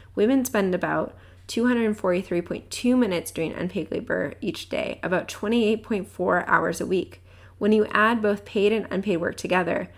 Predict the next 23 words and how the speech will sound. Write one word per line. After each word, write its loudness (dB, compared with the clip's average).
women 2
still -4
work -2
longer -2
hours. -2
The 2
Bureau 6
of 0
Labor 2
Statistics -4
reports 0
that -2
Americans -2
earn -2
an -2
average -2
of -6
twenty-six -4
point -6
eighty-two -4
dollars -2
an -8
hour. -2